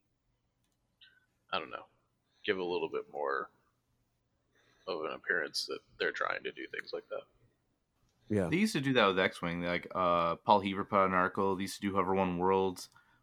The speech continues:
Speaker 3: would put out an article. They used to do the, um, like, what can you, what's the cheapest you can buy into a competitive list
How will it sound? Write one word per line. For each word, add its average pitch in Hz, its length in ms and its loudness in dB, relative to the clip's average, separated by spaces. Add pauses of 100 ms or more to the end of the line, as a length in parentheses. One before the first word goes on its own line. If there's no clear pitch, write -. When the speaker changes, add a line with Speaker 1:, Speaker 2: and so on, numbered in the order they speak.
(100)
Speaker 3:
would 92 120 -14
put 110 100 2
out 95 80 8
an 90 60 0
article. 90 360 4
They 92 60 0
used 98 140 -6
to 80 60 -12
do 95 160 -2
the, 90 260 0
um, 80 380 -6 (640)
like, 85 500 -2 (520)
what 98 280 2
can 107 180 4
you, 90 420 0
what's 101 200 -2
the 85 60 -12
cheapest 92 380 -2
you 98 80 -4
can 92 120 -2
buy 87 300 4
into 87 260 -2
a 85 40 -2
competitive 85 460 -6
list 90 400 -6